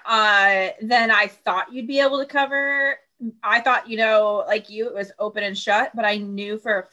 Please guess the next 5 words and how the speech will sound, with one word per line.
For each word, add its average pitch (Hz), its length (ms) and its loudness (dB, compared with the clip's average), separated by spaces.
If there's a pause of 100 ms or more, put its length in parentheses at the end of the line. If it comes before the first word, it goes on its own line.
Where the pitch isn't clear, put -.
fact 170 520 0
you 208 180 -10
would 196 180 -6
find, 190 840 -4 (720)
uh, 135 720 2